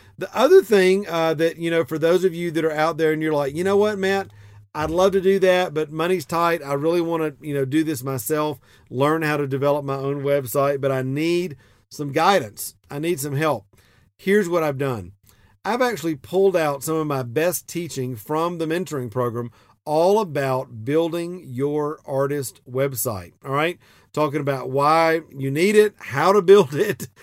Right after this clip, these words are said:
how to get everything organized before you start planning it. You know, I've even put in my website planner, which is a P D F document that I developed for our mentoring members so that it walks you through the process of, of doing that,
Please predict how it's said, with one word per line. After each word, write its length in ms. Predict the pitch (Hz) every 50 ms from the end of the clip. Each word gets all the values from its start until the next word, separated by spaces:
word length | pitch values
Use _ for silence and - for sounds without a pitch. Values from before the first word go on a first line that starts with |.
| - - - -
how 160 | 147 160 175
to 80 | 180
get 120 | 160 170 170
everything 380 | 170 160 165 160 139 147 135
organized 800 | 127 156 156 160 175 180 170 170 165 160 165 165 165 165 156 135
before 340 | 139 143 - - 156 156 156
you 360 | 147 147 151 147 147 143 131 - _ _ _ _
start 340 | - - 156 143 139 143 -
planning 500 | - - 160 160 165 180 185 180 175 170
it. 160 | 185 175 151
You 140 | 151 147 147
know, 260 | 160 160 165 170 180
I've 220 | 160 147 151 156
even 260 | 180 180 156 156 143
put 220 | 131 - 170 180 180
in 240 | 165 160 165 160 151
my 260 | 147 135 135 135 123 - _ _ _ _ -
website 720 | 127 131 151 160 180 165 151 - 165 156 151 147 143 -
planner, 580 | - - - 147 156 160 165 175 180 185 185 170
which 180 | 147 143 -
is 140 | 131 135 117
a 80 | 123 120
P 220 | 104 - 147 151
D 160 | 151 147 143
F 160 | 147 147 127 139
document 420 | 147 143 143 - 147 143 143 139
that 80 | 135 131
I 120 | 135 135
developed 520 | 135 131 127 127 143 143 143 143 135 131 -
for 300 | - 127 123 127 123 107 _ _ _ _ _ _ _
our 120 | - 127 127
mentoring 460 | 135 143 156 156 131 143 135 131 131
members 420 | 131 131 131 131 127 131 131 113
so 140 | - 139 131
that 160 | 123 127 127
it 100 | 120 123
walks 480 | 127 117 127 147 156 165 170 139 - -
you 140 | 147 151 143
through 320 | 131 135 139 147 147 143
the 120 | 123 123 104
process 540 | - 131 131 135 131 - 131 127 117 -
of, 180 | 123 120 107 101 _ _ _ _ _ _ -
of 180 | 131 120 113
doing 360 | 110 131 147 160 165 160 156 151
that, 280 | 151 147 147 151 143